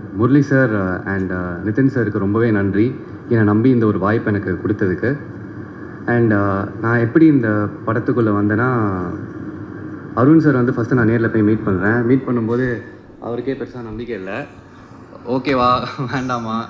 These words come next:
எடுக்கலாமா, வேண்டாமான்ற ஒரு கன்ஃபியூஷன்ல தான் இருந்தாங்க. ஏன்னா, அந்த அளவுக்கு இதுக்கு முன்னாடியும் நான் எதுவும் பண்ணல, என்னை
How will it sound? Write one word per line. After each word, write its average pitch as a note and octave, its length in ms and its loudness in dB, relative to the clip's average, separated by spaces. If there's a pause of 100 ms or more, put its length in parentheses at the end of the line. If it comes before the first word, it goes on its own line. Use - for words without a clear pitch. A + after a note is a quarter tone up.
எடுக்கலாமா, A2+ 480 -6
வேண்டாமான்ற A2 600 -6
ஒரு G#2 100 -10
கன்ஃபியூஷன்ல A2 540 -8
தான் G#2+ 140 -8
இருந்தாங்க. G2+ 380 -10 (920)
ஏன்னா, B2 80 -4
அந்த B2 260 0
அளவுக்கு A#2+ 800 -2 (1040)
இதுக்கு C3 220 -4
முன்னாடியும் D3 340 -2
நான் C3 140 -2
எதுவும் B2+ 300 -4
பண்ணல, B2 520 -6
என்னை A2+ 160 -8